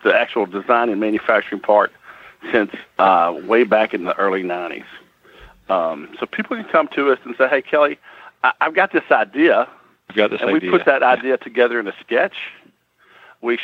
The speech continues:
Speaker 1: show it to 'em, let them approve it. In the old days, we would carve the wax. And now with technology, of course, it, it's caught up with everybody. We just cad cam it out. We can have 'em a full drawing with all their measurements they want, usually within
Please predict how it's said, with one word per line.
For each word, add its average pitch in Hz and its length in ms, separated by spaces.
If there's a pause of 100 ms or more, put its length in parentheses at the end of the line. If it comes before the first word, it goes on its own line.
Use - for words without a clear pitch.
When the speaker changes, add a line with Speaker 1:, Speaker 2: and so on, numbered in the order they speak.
(120)
Speaker 1:
show 143 180
it - 120
to 156 180
'em, 196 160
let 131 160
them 131 160
approve 151 360
it. - 60
In 139 140
the 139 140
old 185 200
days, 147 240
we 131 120
would 127 160
carve 139 260
the 120 80
wax. 120 480 (600)
And 110 120
now 127 200
with 120 140
technology, 120 540
of 98 60
course, - 320
it, - 120
it's 95 120
caught 104 200
up 98 120
with 90 160
everybody. 101 480 (380)
We - 100
just 107 240
cad 110 320
cam 117 260
it 107 80
out. 131 280 (760)
We 117 120
can 120 100
have 120 240
'em 117 100
a 95 80
full 131 300
drawing 120 360
with 113 120
all 123 160
their 117 100
measurements 120 460
they 120 120
want, 123 300
usually 127 280
within 123 580